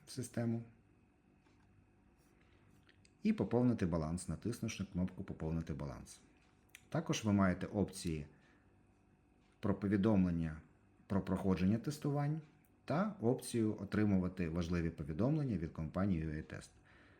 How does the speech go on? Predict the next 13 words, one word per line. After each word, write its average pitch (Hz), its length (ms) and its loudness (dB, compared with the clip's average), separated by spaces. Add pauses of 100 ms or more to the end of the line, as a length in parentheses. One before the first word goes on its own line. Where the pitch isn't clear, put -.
(120)
Зазвичай 101 500 2
ми 90 140 4
не 87 140 2
робимо 76 500 -2 (260)
ніяких 87 560 0
рекламних 87 520 0
розсилок, 170 560 0 (380)
і 95 100 0
наші 92 280 4
повідомлення 113 600 0
стосуються 85 640 -4
великих 82 400 0
змін, 98 360 2